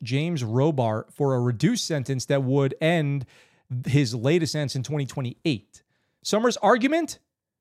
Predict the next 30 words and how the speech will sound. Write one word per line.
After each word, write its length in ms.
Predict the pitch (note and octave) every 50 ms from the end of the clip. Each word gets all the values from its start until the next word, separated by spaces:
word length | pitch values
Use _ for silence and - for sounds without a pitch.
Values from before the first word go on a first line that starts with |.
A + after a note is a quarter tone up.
| _ _ _ _ _ _ _ _ _ _
It 160 | - F#3 - -
was, 260 | F#3+ F#3+ F#3 D3 E3
uh, 560 | G3 G3 G3 G3 G3 G3+ G3 G3 G3 F#3 D#3+ - _ _ _ _ _ _ _
not 220 | D3 E3+ A3+ D4
exactly 500 | E4+ C4 F#3 A#3 B3+ A#3+ A#3+ - A3+ A3+
off 220 | A3+ A3+ A3+ F3+ G#3
of 240 | G3 D3 B2 A#2 A2+
good 240 | D#3+ F#3+ A3+ F3
behavior. 720 | D#3+ F#3+ E3 D3+ E3+ G#3 A#3 G3 C#3+ A#2+ G#2 G2+ A2 B2 - _ _ _ _ _ _ _ _ _ _ _ _ _ _ _
He 140 | _ G3+ G#3+
filed 320 | - - A3+ A3+ A#3 A#3 G#3+
a 80 | F#3
forty-five 720 | - - - F#3+ F#3+ A#3+ B3+ C#4+ A3+ - B3 A3+ A3 G3 -
page 300 | G#3 A3 A3 F#3 D#3 E3+
motion 420 | E3+ E3+ F3+ F#3 - - F#3+ F#3+
in 180 | F#3+ D#3 C#3 B2+
June. 600 | A2 G#2+ C3+ F3 F3+ C#3+ A#2+ A#2 C3 D#3+ F#3+ - _ _ _ _ _ _ _ _ _ _ _
Summer 360 | - - - G#3 A3 A#3+ B3+
contested 520 | G#3+ - G#3+ F#3+ A3 A3+ G#3+ - - G3+
that 140 | F#3 G#3+ G3
his 100 | D#3+ D#3 -
actions 420 | F#3 F#3 G3 F#3 - - G3+ F3
as 140 | F3 D#3+ C#3+
a 40 | B2
twenty-year-old 520 | - - G3+ F#3+ F#3+ F3+ F3 E3+ D#3+ C#3+
were 80 | D3 D#3
orchestrated 680 | E3+ F#3 F3 F3+ - F#3+ - - G3+ G3 F#3+ F#3+ F3 C#3+
by 160 | E3 D#3 D3
his 240 | C3 E3 G3 E3+ C#3
brain 680 | C3+ C3+ D#3+ F#3 A3 A3 F3+ D3 C#3 D3 F3+ G#3+ G#3